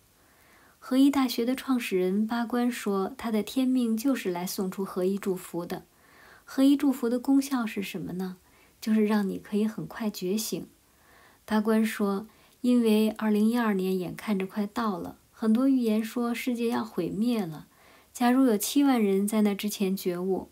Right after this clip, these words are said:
就可以扭转乾坤，就不会有世界末日的来临。当然，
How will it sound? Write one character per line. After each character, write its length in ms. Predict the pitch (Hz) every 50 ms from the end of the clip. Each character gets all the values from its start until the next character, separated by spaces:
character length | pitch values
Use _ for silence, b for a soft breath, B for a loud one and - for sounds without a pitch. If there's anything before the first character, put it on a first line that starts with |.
| _ _
就 180 | - - 226
可 160 | 220 220 - 220
以 120 | 196 170
扭 180 | 170 175 185 208
转 180 | 214 180 165
乾 320 | 160 - - 175 165 170 185
坤， 360 | - - 226 220 220 220 B B B B B B
就 120 | B - 247
不 120 | 220 220
会 200 | 247 - 302 285
有 100 | 240 180
世 220 | 180 - - 202 185
界 120 | 190 185
末 220 | 180 190 190 190
日 160 | 185 180 175 165
的 100 | 165 165
来 220 | 165 160 160 165
临。 260 | 165 170 165 160 165 - _ _ b b b b b b b b b b
当 160 | - 214 214
然， 300 | 208 196 190 185 185 196